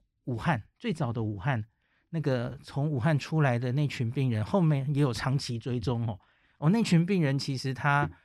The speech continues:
长新冠的一些比例都蛮高的，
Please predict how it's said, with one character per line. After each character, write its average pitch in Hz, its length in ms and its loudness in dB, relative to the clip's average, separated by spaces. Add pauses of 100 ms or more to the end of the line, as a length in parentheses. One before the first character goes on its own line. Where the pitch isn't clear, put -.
(160)
长 131 240 0
新 151 220 2
冠 143 240 2
的 131 180 -2
一 151 100 -6
些 131 560 -2
比 117 200 -2
例 151 180 2
都 151 100 4
蛮 107 300 -2
高 113 280 -4
的， 120 140 -14